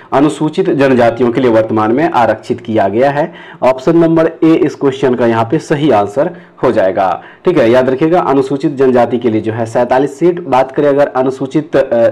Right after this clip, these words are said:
जाति की, तो अनुसूचित जाति के लिए जो है total चौरासी सीट आरक्षित किया गया है, आप लोग इसको भी याद रखिएगा। तो option number A इसका सही answer होगा। अब चलिए अगला प्रश्न देखते हैं, प्रश्न number दो। Math और रीजनिंग का जो question होगा उसका answer टिक कर देना, आप लोग इसको खुद से solve कर लीजिएगा।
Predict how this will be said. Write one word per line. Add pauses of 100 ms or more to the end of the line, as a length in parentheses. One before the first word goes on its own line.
जाति
की, (400)
तो
अनुसूचित
जाति
के
लिए
जो
है (320)
total (120)
चौरासी
सीट
आरक्षित
किया
गया
है,
आप
लोग
इसको
भी
याद
रखिएगा। (300)
तो
option
number
A
इसका
सही
answer
होगा। (340)
अब
चलिए
अगला
प्रश्न
देखते
हैं,
प्रश्न
number
दो।
Math
और
रीजनिंग
का
जो
question
होगा
उसका
answer
टिक
कर
देना,
आप
लोग
इसको
खुद
से
solve
कर
लीजिएगा।